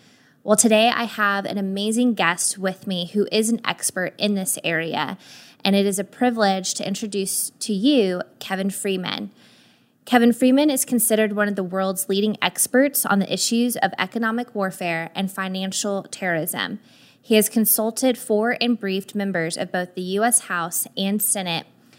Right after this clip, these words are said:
present and past C I A, D I A,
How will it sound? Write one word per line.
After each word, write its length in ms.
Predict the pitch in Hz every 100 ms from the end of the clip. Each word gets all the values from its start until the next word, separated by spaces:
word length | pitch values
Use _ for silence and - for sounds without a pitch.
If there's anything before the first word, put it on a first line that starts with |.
| _ _
present 400 | - 233 226 247
and 220 | - 254
past 460 | - 185 180 - -
C 380 | - - - 262
I 100 | 254
A, 400 | 214 180 175 180 - 180
D 240 | 170 240
I 120 | 226
A, 400 | 185 170 165 175